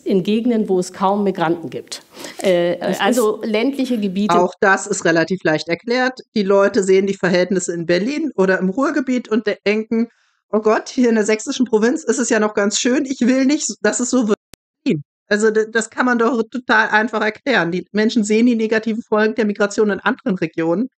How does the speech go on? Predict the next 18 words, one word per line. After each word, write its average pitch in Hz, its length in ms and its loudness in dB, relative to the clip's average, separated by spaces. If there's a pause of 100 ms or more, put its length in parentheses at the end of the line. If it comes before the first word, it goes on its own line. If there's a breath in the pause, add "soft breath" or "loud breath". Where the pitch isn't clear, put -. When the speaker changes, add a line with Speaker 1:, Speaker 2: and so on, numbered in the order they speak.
(360)
Speaker 3:
und 214 160 -4
entsprechend, 208 880 -2
ähm, 202 380 0 (220)
versuchen 233 380 2
sie 214 100 0
dann 214 140 2
das 185 180 0
zu 233 120 -2
verteidigen, 208 760 0
was 185 480 -2
ihnen 208 180 0
an 196 120 -4
ihrer 196 200 2
Heimat 202 280 0
lieb 214 140 -4
und 220 140 -4
teuer 240 320 0
ist. - 180 -16